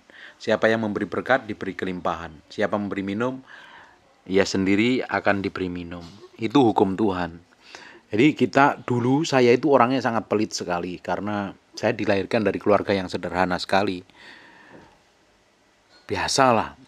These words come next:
nggak, nggak miskin-miskin banget juga nggak, kekurangan-kekurangan banget juga nggak. Kaya ya jauh dari kata kaya,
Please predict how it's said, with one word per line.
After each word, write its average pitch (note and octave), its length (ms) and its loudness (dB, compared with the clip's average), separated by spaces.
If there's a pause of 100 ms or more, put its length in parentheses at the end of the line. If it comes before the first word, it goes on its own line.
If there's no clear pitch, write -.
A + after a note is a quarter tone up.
(200)
nggak, G2+ 380 -6 (340)
nggak G2+ 320 -4
miskin-miskin A2+ 720 -2
banget G2 320 0
juga G2+ 160 -2
nggak, G2 320 -2
kekurangan-kekurangan G2 880 0
banget F2+ 240 0
juga F#2+ 240 -6
nggak. F#2 260 -6 (460)
Kaya A2 400 4
ya G#2 240 2
jauh G2+ 320 4
dari F#2+ 160 0
kata G2 240 2
kaya, G#2+ 320 2